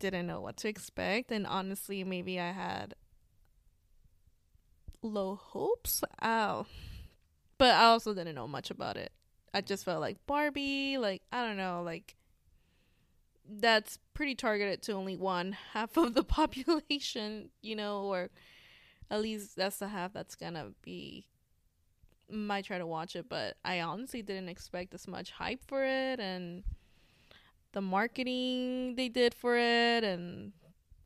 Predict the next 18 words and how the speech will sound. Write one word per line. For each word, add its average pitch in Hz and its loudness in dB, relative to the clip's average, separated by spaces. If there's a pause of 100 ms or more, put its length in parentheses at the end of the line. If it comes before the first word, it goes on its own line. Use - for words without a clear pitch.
(160)
yeah, 202 6
it'll 226 6
be 226 -2
interesting 220 -4
to 202 -6
see 214 -6
what 196 2
other 190 0
movies 185 -6 (640)
Mattel's 202 -6
gonna 208 -10
try 202 -6
to 190 -4 (1900)
come 214 -2
out, 196 0 (160)
but 185 0
honestly, 202 -4
like, 123 -4